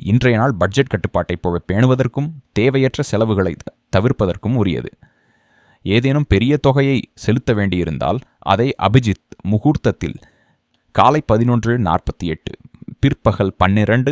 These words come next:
முப்பத்து நான்கு செய்வது மங்களகரமாக இருக்கும். நான்காவது, கடன் மற்றும் கடன்கள்,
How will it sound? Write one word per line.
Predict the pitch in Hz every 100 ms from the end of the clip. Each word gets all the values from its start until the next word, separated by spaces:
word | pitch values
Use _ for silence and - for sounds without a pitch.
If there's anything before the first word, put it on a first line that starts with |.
| 165 -
முப்பத்து | 120 - - 127
நான்கு | 92 127 107 67 - _ _ -
செய்வது | - 165 139 92
மங்களகரமாக | 85 110 113 87 87 78 98 117
இருக்கும். | 90 - - - _ _
நான்காவது, | 92 110 160 143 95 -
கடன் | 92 92 95
மற்றும் | 80 90 85
கடன்கள், | 85 80 - -